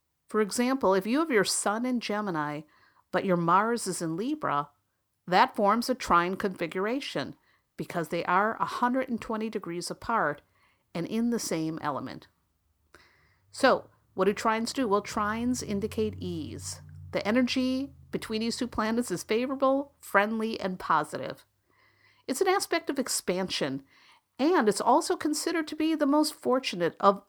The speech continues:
all the aspects. And by the way, I prefer to count aspects by signs rather than houses. Now, some people use the houses,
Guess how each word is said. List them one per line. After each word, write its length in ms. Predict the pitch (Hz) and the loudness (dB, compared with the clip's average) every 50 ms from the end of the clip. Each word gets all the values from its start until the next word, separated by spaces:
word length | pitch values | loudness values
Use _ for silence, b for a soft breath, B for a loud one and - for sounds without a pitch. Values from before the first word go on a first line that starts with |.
| _ _ | _ _
all 420 | - 196 196 190 190 190 190 196 190 | 0 2 4 4 2 2 0 -2 -2
the 180 | 190 202 - - | -2 -4 -4 -4
aspects. 760 | 156 156 - - - - - - - - - - - - - _ _ _ _ _ _ _ _ b b b b b b b b b b b b b b b | -6 -6 -8 -8 -6 -6 -8 -8 -10 -10 -8 -8 -8 -10 -12 _ _ _ _ _ _ _ _ b b b b b b b b b b b b b b b
And 100 | - 202 | -4 4
by 180 | 202 262 277 294 | 6 8 8 8
the 80 | 302 | 8
way, 240 | 269 254 254 269 262 - | 8 8 8 8 6 6
I 220 | - 220 233 254 269 | 6 6 6 6 4
prefer 420 | 269 285 269 269 - 247 247 247 | 2 0 0 2 2 4 4 4
to 80 | 240 247 | 2 0
count 320 | - - 233 220 220 220 | -2 -2 0 0 0 0
aspects 460 | 214 220 220 - - - 226 214 - | 0 -2 -2 -2 -2 -4 -4 -4 -4
by 260 | - - 226 220 226 226 | -4 -2 0 0 0 -2
signs 720 | 226 - - - 247 233 240 247 247 247 247 247 233 - | -4 -6 -4 -2 0 2 2 2 0 0 0 -2 -2 0
rather 280 | 202 208 226 226 233 233 | 0 0 0 0 0 -2
than 180 | 233 233 233 202 | -2 -2 -2 -2
houses. 720 | 208 220 220 220 208 - 175 151 - - - - - - _ _ _ _ _ _ _ _ _ _ _ _ _ | 0 0 -2 -2 -4 -4 -4 -6 -6 -6 -8 -10 -12 -14 _ _ _ _ _ _ _ _ _ _ _ _ _
Now, 120 | - 170 165 | -6 -4 -4
some 240 | - - 220 226 | -2 -2 -2 0
people 240 | 226 247 226 - 233 | 0 0 0 0 0
use 180 | 226 233 226 - | 0 0 0 0
the 80 | 240 | 2
houses, 720 | 226 - 226 233 247 247 - 277 294 311 302 302 - - | 4 4 4 4 4 2 0 0 2 0 0 -2 -4 -8